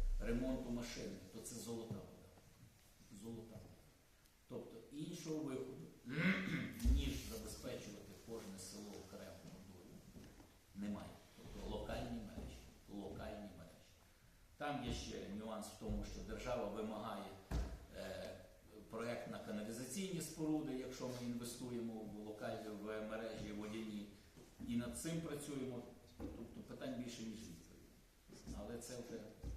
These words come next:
коли будемо на наступній сесії давати розподіл цим коштам. Так, щоб ви розуміли, де ми зараз знаходимося, на якому етапі. Поки що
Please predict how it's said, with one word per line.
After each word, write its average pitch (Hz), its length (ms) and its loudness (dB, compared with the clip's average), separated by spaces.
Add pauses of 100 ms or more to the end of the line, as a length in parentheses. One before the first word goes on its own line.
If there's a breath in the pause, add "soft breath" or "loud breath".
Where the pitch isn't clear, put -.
(680)
коли 107 180 -2
будемо 104 340 0
на 101 120 0
наступній 104 480 -4
сесії 101 560 -4
давати 98 360 -4
розподіл 92 440 -8 (160)
цим 87 100 -10 (140)
коштам. - 240 -12 (1200)
Так, 113 240 -6
щоб 107 100 -8 (360)
ви 113 180 2
розуміли, 113 500 0
де 113 100 -2
ми 104 200 -4
зараз 104 320 -2
знаходимося, 117 680 -4
на 104 140 -4
якому - 360 0 (380)
етапі. - 400 -12 (3750 loud breath)
Поки 127 260 -2
що - 160 -6